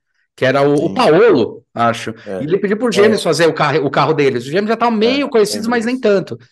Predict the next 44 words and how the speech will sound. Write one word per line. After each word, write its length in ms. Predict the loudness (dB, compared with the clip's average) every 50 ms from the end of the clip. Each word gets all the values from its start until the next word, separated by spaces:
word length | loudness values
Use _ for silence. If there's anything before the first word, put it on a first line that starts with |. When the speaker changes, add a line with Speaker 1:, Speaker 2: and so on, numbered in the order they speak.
| _ _ _ _ _ -6
Speaker 1:
E, 80 | -6 -2
cara, 180 | -2 0 -2
depois 180 | 0 0 0 -2
os 80 | -2
caras 200 | -2 -2 -4 -4 -4
explodiram 260 | -6 -6 -6 -6 -4
e 20 |
falaram, 160 | -4 -6 -6 -4
"Puta, 420 | -6 -6 -4 -4 -6 -6 -8 -12 _ _ -2
olha 160 | -2 0 0
a 40 | -2
significância. 760 | -4 -4 -6 -4 -4 -4 -4 -6 -2 0 0 0 2 2 0
Hoje, 140 | 0 0 0
se 80 | -4
apagar 400 | -4 -2 0 -2 0 0 0 0
o 20 | 0
negócio 260 | 0 0 -2 -2 -2
deles, 320 | -2 -2 -2 -2 -2 -2 0
é 220 | 0 2 2 0
surreal." 460 | -2 -4 -6 -4 -2 0 0 -2 -2 -6 -16 _ _ _ -8
E 140 | -8 -8 -8 _ _ _ _ _ _ 0
eu 120 | 2 2
acho 160 | 2 2 0 -2
que 40 | -2
é 60 | -2
isso, 400 | 0 0 -2 -4 -4 -8 -10 -12
sabe? 420 | -8 -4 -2 -2 -2 -2 -4 -4 -4
Eu, 100 | -2 -2 -2
eu 180 | -2 0 0 0
acho 180 | 0 -2 -4 -8
que 100 | -10 -12 -12 -20 -20 _ _ _ _ _
essas 340 | -2 0 0 0 0 -4 -4
coisas 460 | -2 0 2 4 4 2 0 -2 -6
foram 340 | -4 -2 0 0 2 2 2
levando 800 | 2 2 2 0 -2 -4 -2 0 2 4 4 4 4 4 4 4
às 300 | 4 4 2 2 0 -4
discussões, 960 | -8 -10 -12 -12 -12 -10 -8 -6 -4 -2 0 0 2 2 2 0 0 0 0
à 80 | 0 0
evolução 800 | 0 0 0 0 0 0 -4 -6 -6 -2 0 0 2 2 0 0
do 100 | -2 -2
que 60 | -4
a 40 | -4
gente 220 | -6 -8 -12 -8
tá 240 | -6 -4 -4 -4 -4